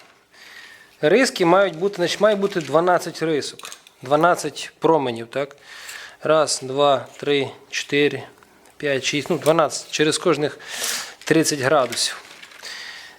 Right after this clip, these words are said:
Е, значить, глибина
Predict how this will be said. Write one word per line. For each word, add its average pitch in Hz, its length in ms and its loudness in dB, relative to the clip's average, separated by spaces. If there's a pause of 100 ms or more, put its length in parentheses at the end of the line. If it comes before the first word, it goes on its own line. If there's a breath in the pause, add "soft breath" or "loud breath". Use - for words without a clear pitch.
(100)
Е, 135 460 2 (1080 loud breath)
значить, 151 500 0 (1200 loud breath)
глибина 165 800 4